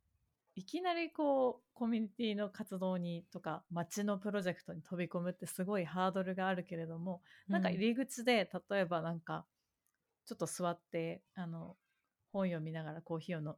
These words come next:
Speaker 1: の-、飲んでその場所に近づくとか、あの、貴子ちゃんの場所だったら、ちょっとなんかご飯食べに行って、隣の人とちょっと話してみるとか、あの、コミュニティガーデンの、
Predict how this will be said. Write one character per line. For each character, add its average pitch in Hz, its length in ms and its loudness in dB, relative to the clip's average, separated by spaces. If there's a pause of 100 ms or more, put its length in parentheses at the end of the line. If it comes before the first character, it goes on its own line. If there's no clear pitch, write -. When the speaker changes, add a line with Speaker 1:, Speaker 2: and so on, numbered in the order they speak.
(140)
Speaker 1:
の-、 170 360 -2
飲 196 140 2
ん 190 40 0
で 165 80 2
そ - 120 -6
の 165 60 0
場 151 120 -6
所 180 100 -6
に 156 140 -4
近 - 200 -8
づ 160 140 -4
く - 120 -18
と - 120 -12
か、 175 300 -4 (400)
あ 170 160 -2
の、 156 340 -4
貴 180 220 -4
子 170 100 -6
ち 170 80 -8
ゃ 156 40 -4
ん 147 40 -4
の 151 80 -6
場 151 140 -4
所 175 120 -6
だ 165 100 0
っ 170 140 -6
た 160 100 -6
ら、 160 180 -4
ち - 100 -6
ょ - 40 -6
っ - 40 -20
と 175 80 -10
な 165 120 -2
ん - 20 -6
か 156 80 -2
ご 160 100 -2
飯 180 220 -2 (100)
食 165 120 -6
べ 160 100 -6
に 156 100 -8
行 165 80 -12
っ - 40 -18 (120)
て、 220 320 0 (280)
隣 214 280 4
の 220 100 0
人 220 180 -2
と 170 120 0
ち - 100 -4
ょ 175 40 -2
っ - 60 -14
と 170 80 -8
話 170 360 -4
し - 40 -10
て 160 120 -8
み 151 120 -6
る 165 180 -12
と - 60 -20
か、 202 320 0 (440)
あ 170 140 0
の、 160 320 -4
コ - 80 -6
ミ 202 140 0
ュ - 20 0
ニ 196 120 -2
テ 214 120 -4
ィ 208 120 0
ガ 214 200 4
ー - 20 -2
デ 175 140 -2
ン 165 60 -6
の、 170 120 -8